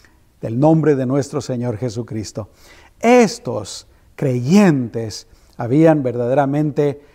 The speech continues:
nacido de nuevo, llenos del Espíritu Santo, entendían su propósito.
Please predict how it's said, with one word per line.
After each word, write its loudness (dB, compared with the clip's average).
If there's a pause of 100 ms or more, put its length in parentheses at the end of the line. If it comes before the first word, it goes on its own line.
(220)
nacido 2
de -2
nuevo, -8 (260)
llenos 4
del 2
Espíritu -4
Santo, -8 (280)
entendían 2
su -10
propósito. -6